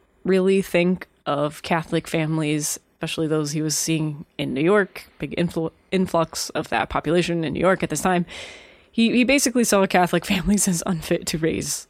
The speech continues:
a lot of children. So a lot of times these children aren't, are not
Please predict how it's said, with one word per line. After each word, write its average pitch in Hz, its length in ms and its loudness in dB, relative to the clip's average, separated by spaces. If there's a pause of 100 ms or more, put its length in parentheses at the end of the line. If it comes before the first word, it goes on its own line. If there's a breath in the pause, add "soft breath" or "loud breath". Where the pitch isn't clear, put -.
a 170 60 4
lot 147 180 0
of 135 80 -6
children. - 340 -2
So 185 240 4
a - 160 4
lot 302 120 6
of 330 80 2
times 233 260 4
these 190 160 0
children 156 420 0 (320)
aren't, 202 320 2
are 196 140 4
not 185 320 4